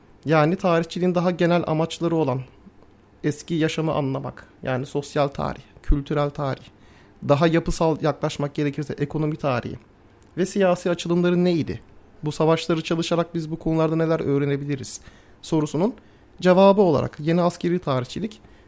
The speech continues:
bin dokuz yüz ellilerden itibaren sosyal ve kültürel tarihçiliğe olan ilginin artmasıyla beraber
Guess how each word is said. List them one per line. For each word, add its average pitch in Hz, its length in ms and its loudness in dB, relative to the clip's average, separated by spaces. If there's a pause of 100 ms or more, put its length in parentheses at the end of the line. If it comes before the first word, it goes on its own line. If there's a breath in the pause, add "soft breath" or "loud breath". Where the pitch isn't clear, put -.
(120)
bin 170 160 2
dokuz 170 260 0
yüz 170 120 -4
ellilerden 170 520 2
itibaren 156 500 -2 (460 soft breath)
sosyal 170 480 2
ve 165 80 2
kültürel 165 460 -2
tarihçiliğe 160 540 -2
olan 156 260 0
ilginin 160 320 -2
artmasıyla 165 500 -2
beraber 127 460 -4